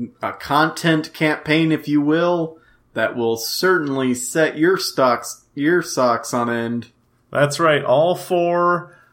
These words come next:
Speaker 2: or five episodes of the podcast that are going to be released in October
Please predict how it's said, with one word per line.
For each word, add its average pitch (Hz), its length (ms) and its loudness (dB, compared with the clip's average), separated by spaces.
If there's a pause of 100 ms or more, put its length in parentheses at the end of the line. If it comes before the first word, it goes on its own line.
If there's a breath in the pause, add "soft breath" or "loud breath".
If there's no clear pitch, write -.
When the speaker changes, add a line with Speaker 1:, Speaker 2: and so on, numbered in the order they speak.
(140 loud breath)
Speaker 2:
or 135 280 2
five 143 520 2
episodes 147 580 0
of 139 60 -2
the 143 100 -2
podcast 135 680 2
that 120 120 -2
are 113 120 -4
going 131 280 -2
to 147 60 -6
be 143 120 2
released 139 540 -2
in 131 140 -4
October 139 960 0